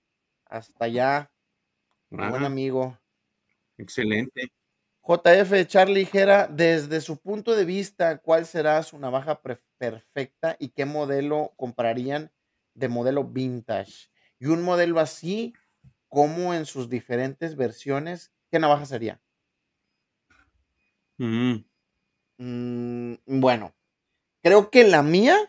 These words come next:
Speaker 1: eh, no me sé el modelo, eh,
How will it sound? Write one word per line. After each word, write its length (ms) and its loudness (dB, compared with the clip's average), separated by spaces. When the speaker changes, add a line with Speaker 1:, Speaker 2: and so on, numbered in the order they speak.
Speaker 1:
eh, 1000 2
no 220 2
me 120 4
sé 200 2
el 100 2
modelo, 680 -2
eh, 680 -2